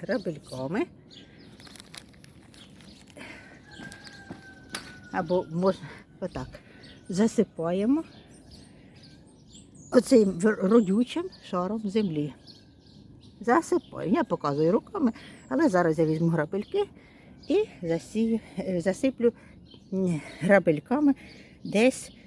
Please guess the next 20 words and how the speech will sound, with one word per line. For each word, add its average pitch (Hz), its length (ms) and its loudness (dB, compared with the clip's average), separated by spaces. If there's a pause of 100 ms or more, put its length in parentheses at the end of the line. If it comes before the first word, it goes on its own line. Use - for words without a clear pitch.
(280)
на 175 260 0 (100)
три-п'ять 196 1000 2 (160)
сантиметрів. 196 840 -2 (1900)
І 349 100 2
в 392 40 4
нас 370 260 4
виходить 226 560 0 (180)
і 381 240 4
піщана 269 600 -2
почва, 220 420 -8 (1300)
і 349 120 4
чорнозем, 277 760 2 (500)
і 330 160 0
в, 220 80 0 (140)
в, 208 100 -4 (300)
в 202 200 -4
кінці 190 380 -2
осені 185 380 -4
ми 165 120 0
вкидали 156 540 -4